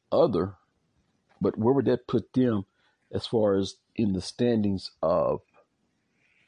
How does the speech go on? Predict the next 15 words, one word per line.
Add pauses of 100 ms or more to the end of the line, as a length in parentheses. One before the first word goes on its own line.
(680)
maybe
even
an
outside
shot
at
cracking
the
Final (320)
Four? (340)
Because
we
know
at
best,